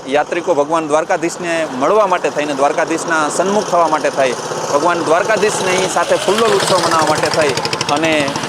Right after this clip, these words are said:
પોતાના શરીરને ખૂબ કષ્ટી આપી અને ચાલીને જઈ રહ્યા છે. આપણે આજના આ વીડિયોના માધ્યમથી આપણે પ્રયાસ કરીશું કે શા માટે આ ભ-, ભક્તો ભગવાન દ્વારકાધીશની સુધી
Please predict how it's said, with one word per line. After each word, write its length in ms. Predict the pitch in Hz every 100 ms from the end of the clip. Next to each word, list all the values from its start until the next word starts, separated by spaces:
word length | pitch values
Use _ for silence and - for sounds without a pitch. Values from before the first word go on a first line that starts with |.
| -
પોતાના 360 | 170 196 214 220
શરીરને 500 | 202 202 202 196 180 -
ખૂબ 120 | 254 226
કષ્ટી 280 | 196 - 175
આપી 300 | 160 160 143 - - 143
અને 160 | 160
ચાલીને 380 | 147 156 175 165
જઈ 160 | 139 143
રહ્યા 220 | 139 139
છે. 220 | - 180 - - - - -
આપણે 400 | 160 196 196 190 - -
આજના 520 | 160 190 220 214 208 - -
આ 80 | 160
વીડિયોના 420 | 147 160 226 247
માધ્યમથી 460 | 208 190 160 180 185
આપણે 200 | 170 175
પ્રયાસ 320 | 160 165 180
કરીશું 460 | 185 175 180 190 185
કે 80 | 175
શા 240 | - 208
માટે 380 | 196 180 185 185
આ 260 | - 151
ભ-, 480 | 143 - 147 147 -
ભક્તો 420 | 147 147 - 139 - - - - -
ભગવાન 300 | 139 165 175
દ્વારકાધીશની 720 | 156 160 185 156 170 - 170 170
સુધી 360 | 175 170 143